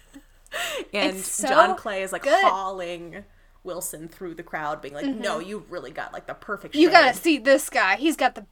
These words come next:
Speaker 2: best head of hair you've ever seen.
Speaker 1: <laughs> It's so good. I, I just kinda, like, had a brainwave where he's, like,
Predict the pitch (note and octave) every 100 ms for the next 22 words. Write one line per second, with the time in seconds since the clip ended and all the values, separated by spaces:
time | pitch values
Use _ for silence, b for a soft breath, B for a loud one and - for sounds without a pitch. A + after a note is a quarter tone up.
0 | - D4+ D#4+ C#4+ D4+ C4 - A#3+ A#3 A#3
1 | A#3+ A3 A3 - B3 G#3 - - - -
2 | - - C#4 - G#3 - _ _ _ _
3 | G#3+ G#3+ A3+ A#3 - _ _ - - G3
4 | - F#3 F#3 - G#3 F#3 D#3+ F3+ E3+ E3
5 | E3 F3 D3 D#3 F#3+ G3+ F#3+ -